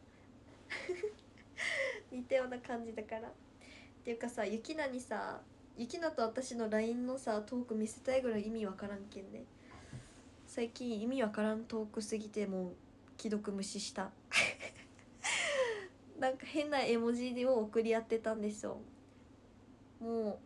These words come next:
キリなくて、キリなくて、既読無視した。<laughs> そう。信じられないぐらい気持ち悪いんだもん。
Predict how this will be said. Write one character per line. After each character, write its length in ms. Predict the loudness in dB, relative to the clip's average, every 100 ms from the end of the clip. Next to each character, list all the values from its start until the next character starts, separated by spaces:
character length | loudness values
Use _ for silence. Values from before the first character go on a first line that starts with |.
| -18 -20 -16
キ 160 | -6 -4
リ 120 | 0
な 100 | 0
く 100 | -2
て、 320 | -2 0 0 -8 -20 -20 -20 -20 -20
キ 140 | -12 -6
リ 120 | -4
な 120 | -4
く 120 | -6
て、 300 | -6 -6 -6 -10 -18 -20 -20 -20 -20 -20 -12
既 140 | -4
読 180 | -2 2
無 60 | 4
視 160 | 4
し 200 | 4 4
た。 80 | 2
<laughs> 60 | -2 -4 -20 -20 -20 -18 -18 -12 4 10 12 10 4 8 8 8 4 2 -6 -18 -20 -20 -20 -20 -12
そ 440 | -6 -4 -4 -6 -8
う。 440 | -16 -20 -20 -14
信 300 | -10 -8 -6
じ 140 | -4
ら 140 | 0 2
れ 100 | 2
な 140 | 0
い 100 | 0
ぐ 80 | 2
ら 140 | 2
い 120 | 2 -2 -6
気 100 | -2
持 120 | -2
ち 160 | 0 2
悪 220 | 2 4
い 60 | 2
ん 100 | 2
だ 120 | -2
も 100 | -2
ん。 340 | -6 -6 -8